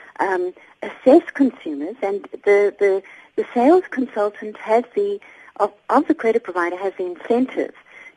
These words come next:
to push that credit because very often their bonus is dependent on it.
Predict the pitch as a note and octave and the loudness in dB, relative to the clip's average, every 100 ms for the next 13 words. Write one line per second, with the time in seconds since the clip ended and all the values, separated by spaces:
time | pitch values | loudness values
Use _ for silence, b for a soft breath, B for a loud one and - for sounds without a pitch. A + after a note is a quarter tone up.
0 | - G3 F#3 - - C4+ - F3 - - | -12 -8 -8 -4 -2 -2 -2 -6 -6 -4
1 | E3 D3+ - - - - E3+ G3 - - | -2 -2 -6 -12 -12 -6 0 0 0 -6
2 | F3+ F3 F3 F3+ D3 D#3+ D#3+ - D3 - | -8 -4 -4 -4 -4 -4 -4 -6 -8 -8
3 | - F3+ D3+ C#3+ - - - | -8 -6 -6 -8 -12 -14 -14